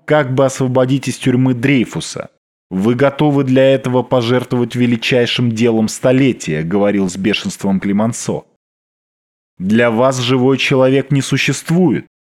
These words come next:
Вам нужна гражданская война», отвечал Рейнак. Пронесшийся над Францией ураган смял одних,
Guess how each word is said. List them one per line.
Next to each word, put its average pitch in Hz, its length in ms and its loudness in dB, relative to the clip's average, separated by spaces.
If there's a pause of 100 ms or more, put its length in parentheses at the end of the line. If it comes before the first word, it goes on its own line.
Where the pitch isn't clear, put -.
(100)
Вам 110 320 0
нужна 120 320 0
гражданская 123 760 0
война», 135 560 2 (380)
отвечал 92 560 -4
Рейнак. 90 500 -2 (1400)
Пронесшийся 127 760 0
над 117 220 -2
Францией 131 560 0
ураган 120 560 0
смял 110 500 0
одних, 95 560 -2